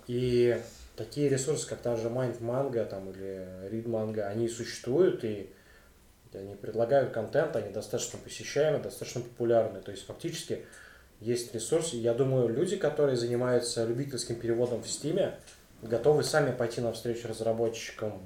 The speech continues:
и помочь им в переводе за свой счёт, за свои ресурсы, лишь бы, ну, а, обрести, вот,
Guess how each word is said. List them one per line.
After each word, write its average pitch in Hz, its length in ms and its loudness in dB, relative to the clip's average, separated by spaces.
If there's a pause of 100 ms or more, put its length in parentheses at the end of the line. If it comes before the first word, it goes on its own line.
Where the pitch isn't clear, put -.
(200)
и 101 340 -14
помочь 113 380 -2
им - 60 -10 (760)
в - 100 -20
переводе 117 640 2 (400)
за 110 260 2
свой 120 260 0
счёт, 127 260 2
за 110 60 -4
свои 113 260 0
ресурсы, 131 460 -2
лишь 117 200 -2
бы, 120 220 0
ну, 110 260 -4 (580)
а, 101 380 -6
обрести, - 540 -2
вот, 107 160 -2